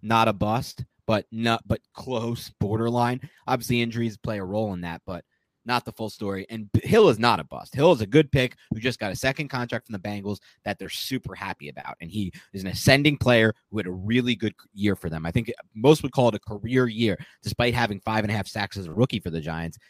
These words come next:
They would call this a career year. He came up in big spots for the Bengals during their Super Bowl run.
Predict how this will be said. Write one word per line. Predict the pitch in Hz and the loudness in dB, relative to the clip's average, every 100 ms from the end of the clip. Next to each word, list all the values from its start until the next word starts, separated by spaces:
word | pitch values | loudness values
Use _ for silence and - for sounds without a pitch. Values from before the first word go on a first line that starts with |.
| _ - | _ -6
They | |
would | 113 | 0
call | 135 127 | 4 6
this | 156 | 4
a | 135 | 4
career | - 123 113 | 2 2 4
year. | 113 98 | 4 2
He | 104 | 2
came | - 127 | -2 -2
up | 113 92 | -4 -6
in | 85 _ | -20 _
big | 131 135 123 | 0 0 -4
spots | - 113 107 - | -6 -4 -4 -6
for | |
the | 90 | -18
Bengals | 87 90 82 85 80 _ _ _ | -12 -10 -8 -10 -12 _ _ _
during | - 110 107 | -2 0 0
their | 104 | -2
Super | 95 98 90 | -2 -2 -2
Bowl | 78 87 | -4 -6
run. | 80 76 55 | -6 -8 -12